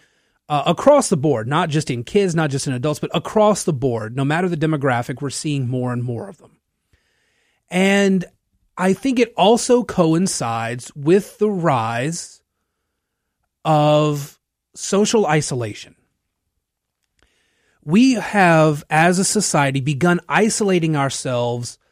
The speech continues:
more and more. Th-, think about it. Now,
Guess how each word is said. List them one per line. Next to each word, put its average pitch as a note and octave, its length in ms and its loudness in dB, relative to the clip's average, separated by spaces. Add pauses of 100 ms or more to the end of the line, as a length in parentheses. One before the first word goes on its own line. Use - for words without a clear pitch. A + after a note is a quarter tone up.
(420)
more D3+ 320 2
and C#3 80 2
more. A#2+ 180 -2
Th-, - 300 -4
think D4+ 320 0
about E3 300 -2
it. D#3+ 120 -14
Now, F3+ 240 4